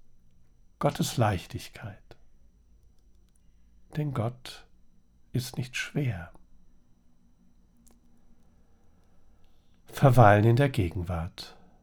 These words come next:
Lebendige Worte. Ein Segen für die Woche von Simone Müller.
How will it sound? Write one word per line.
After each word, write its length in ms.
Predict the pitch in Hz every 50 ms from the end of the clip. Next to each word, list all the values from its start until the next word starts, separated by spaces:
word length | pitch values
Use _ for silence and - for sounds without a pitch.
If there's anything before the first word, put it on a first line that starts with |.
| _ - - _ -
Lebendige 720 | - 123 120 123 117 113 107 107 123 123 127 143 127 117
Worte. 540 | 123 104 87 - - - - 117 101 - - - - - - - - - - - - - _ - _ - - _
Ein 160 | - 120 117
Segen 360 | 104 120 120 117 113 117 117
für 180 | - - 127 117
die 240 | - 113 107 101 104
Woche 380 | 117 107 - - - 123 120
von 360 | 117 - - 127 113 107 110
Simone 520 | 110 110 120 117 110 107 110 110 110 117 120
Müller. 500 | 117 113 110 95 80 80 76 73 78